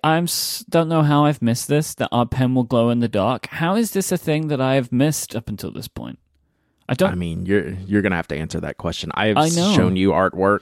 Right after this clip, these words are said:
Speaker 1: Yeah, yeah.
Speaker 2: multiple ca-,
Speaker 1: Yep.
Speaker 2: multiple occasions.
Speaker 1: Mm-hmm.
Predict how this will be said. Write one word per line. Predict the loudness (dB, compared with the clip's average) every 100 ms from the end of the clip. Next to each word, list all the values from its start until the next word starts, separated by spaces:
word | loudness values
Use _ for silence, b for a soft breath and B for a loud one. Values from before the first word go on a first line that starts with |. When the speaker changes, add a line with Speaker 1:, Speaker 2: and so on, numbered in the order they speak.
| 2
Speaker 1:
Yeah, | 2
yeah. | 4 4 4
Speaker 2:
multiple | 2 0 -2 2 2 2
ca-, | 2 4
Speaker 1:
Yep. | 4 2
Speaker 2:
multiple | 0 -2 -2
occasions. | 0 0 0 0 2 4
Speaker 1:
Mm-hmm. | 4